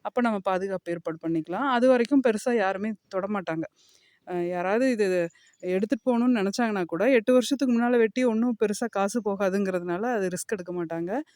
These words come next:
அதனால நல்ல பாதுகாப்பு அப்புறமா ஏற்படுத்திக்கலாம். இப்போதைக்கு வச்சு விட்டுறலாம். பொதுவா குழந்தை பிறந்தோடனே இந்த மரத்தை வந்து ஒரு ரெண்டு மரம் வாங்கி வச்சு விட்டா போதும். நாளைக்கு பையனா இருந்தாலும் படிப்பு செலவுக்காகும், பொண்ணா இருந்தாலும் படிப்பு செலவுக்கோ, கல்யாண செலவுக்கோ எதுக்காவது ஒண்ணு உபயோகப்படுத்திக்கலாம்னு சொல்லி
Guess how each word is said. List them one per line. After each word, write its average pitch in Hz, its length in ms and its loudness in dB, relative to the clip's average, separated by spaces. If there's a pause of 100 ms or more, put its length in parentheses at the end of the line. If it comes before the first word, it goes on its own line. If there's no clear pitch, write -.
(320)
அதனால 254 340 2
நல்ல 247 260 2
பாதுகாப்பு 214 600 2
அப்புறமா 190 580 -2
ஏற்படுத்திக்கலாம். 160 720 -6
இப்போதைக்கு 214 400 -4
வச்சு 202 260 -2
விட்டுறலாம். 185 380 -4 (560)
பொதுவா 240 220 4
குழந்தை 226 340 2 (100)
பிறந்தோடனே 202 280 -2
இந்த 240 200 0
மரத்தை 196 320 -4
வந்து 214 200 0
ஒரு 208 120 0
ரெண்டு 190 180 -2
மரம் 196 200 -4
வாங்கி 202 260 -4
வச்சு 190 220 -6
விட்டா 190 280 -4
போதும். 196 300 -2
நாளைக்கு 220 500 -2 (480)
பையனா 226 320 2
இருந்தாலும் 208 360 0
படிப்பு 202 280 0
செலவுக்காகும், 196 600 -2
பொண்ணா 220 220 0
இருந்தாலும் 208 400 -2
படிப்பு 214 280 -2 (100)
செலவுக்கோ, 202 300 0
கல்யாண 196 320 0 (120)
செலவுக்கோ 180 240 -4
எதுக்காவது 196 420 -2
ஒண்ணு 190 140 -2
உபயோகப்படுத்திக்கலாம்னு 180 720 -2
சொல்லி 196 360 -4